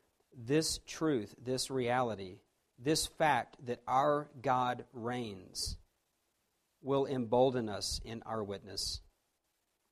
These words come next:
would give us great joy and lead us,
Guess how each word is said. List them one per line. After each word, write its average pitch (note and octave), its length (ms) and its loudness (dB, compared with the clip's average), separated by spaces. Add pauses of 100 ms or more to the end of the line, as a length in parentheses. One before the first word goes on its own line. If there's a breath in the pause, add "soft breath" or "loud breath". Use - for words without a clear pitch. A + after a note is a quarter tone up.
(680)
would B2+ 120 -6
give B2+ 160 2
us B2+ 200 0 (140)
great C3+ 380 2
joy A#2+ 480 0
and A2 220 -8
lead B2 160 -2
us, A#2+ 280 -4